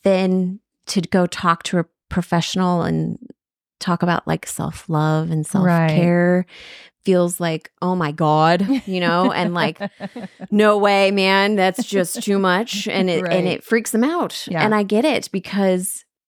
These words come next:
Speaker 1: you know, I f-, I feel like therapy is a form of self-love and self-care.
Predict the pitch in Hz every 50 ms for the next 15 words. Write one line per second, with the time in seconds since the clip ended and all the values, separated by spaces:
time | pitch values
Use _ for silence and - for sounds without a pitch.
0 | _ _ _ 202 202 190 185 180 180 180 - _ _ _ _ _ - 190 185 -
1 | - - - - _ - 214 214 - - 294 277 240 220 202 190 180 - - _
2 | _ _ 190 180 175 185 190 - 208 190 185 - - 185 196 208 214 190 - -
3 | 175 170 165 165 160 156 - - - 156 147 - - - - - 151 151 151 156
4 | 160 160 156 156 147 - 165 160 151 - - - 160 156 151 147 147 151 156